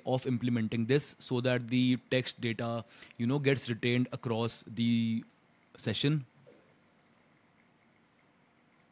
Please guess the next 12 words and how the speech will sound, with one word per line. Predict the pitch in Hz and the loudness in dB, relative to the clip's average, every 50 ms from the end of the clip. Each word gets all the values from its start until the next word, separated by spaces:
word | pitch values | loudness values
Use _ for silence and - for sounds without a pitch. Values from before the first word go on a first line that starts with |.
| _ _ _ _ _ _ _ _ - - | _ _ _ _ _ _ _ _ -8 -4
And | 123 117 117 | -2 0 2
like | 117 113 - 123 | 0 0 0 -2
I | 120 | -2
say, | 113 - 156 160 165 165 165 147 139 | -2 -2 0 2 2 2 2 0 0
always | - 127 117 113 110 113 113 117 110 - | -2 -2 0 0 0 0 -2 -2 -4 -6
switch | - - 120 110 - - | -8 -8 -8 -8 -8 -6
to | - 117 - - | -6 -8 -6 -4
ask | 110 107 110 - - | -4 -4 -4 -6 -4
more | 127 135 147 156 165 160 | -2 0 2 2 2 0
so | - - 131 123 | 0 -2 -4 -2
that | 120 120 120 120 117 117 | -2 -2 -2 -2 -4 -4
you | 123 123 120 110 | -4 -4 -4 -6